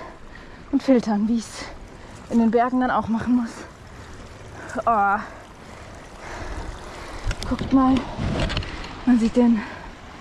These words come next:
Strand da hinten. Oh, schade, dass es so nebelig ist. Aber hat auch was Mystisches irgendwie.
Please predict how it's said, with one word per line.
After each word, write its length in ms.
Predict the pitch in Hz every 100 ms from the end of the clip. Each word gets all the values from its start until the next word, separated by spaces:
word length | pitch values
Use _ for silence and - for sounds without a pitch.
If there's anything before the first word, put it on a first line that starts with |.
| - - - - - -
Strand 400 | - 247 254 247
da 60 | 247
hinten. 500 | 247 226 - 233 208 - - - - - - - - - - - -
Oh, 180 | 233 226
schade, 340 | 262 262 262
dass 180 | 233 -
es 120 | 226
so 100 | 254
nebelig 480 | 247 285 233 208 -
ist. 160 | 220 - - - - - - - -
Aber 120 | 247
hat 100 | 320
auch 140 | 339
was 160 | 370 -
Mystisches 640 | 415 381 381 - 214 202
irgendwie. 460 | - 214 208 233